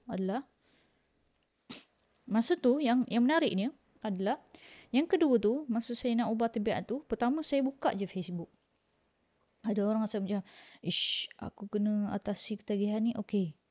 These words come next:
buang terus Facebook ataupun deactivate ke kan. Nasib baik tak delete kan sebab ada banyak kawan-kawan lama dan sebagainya kan. So, uh, okey, ni ikutlah kalau anda nak ambil nota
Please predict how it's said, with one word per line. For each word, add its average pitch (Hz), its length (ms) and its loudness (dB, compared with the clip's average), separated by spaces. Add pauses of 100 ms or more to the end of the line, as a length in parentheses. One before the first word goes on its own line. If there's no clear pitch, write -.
(140)
buang 190 400 0
terus - 560 -8
Facebook 190 480 -6
ataupun 190 400 -2
deactivate 196 560 -2
ke 220 80 -2
kan. 208 240 -2 (800)
Nasib 190 160 -8
baik 214 240 -2
tak - 160 -4
delete 226 240 -2
kan 247 160 0
sebab 180 240 -8
ada 180 320 -4
banyak 185 320 -8
kawan-kawan 170 400 -6
lama 175 240 -4
dan 170 80 -6
sebagainya 185 640 -2
kan. 214 100 2 (1200)
So, 214 320 -4 (960)
uh, 208 400 0 (1700)
okey, 180 240 -4
ni 190 240 -2
ikutlah 202 320 0
kalau 180 240 -2
anda 175 160 -4
nak 170 160 -6
ambil 170 320 -8
nota 180 240 -6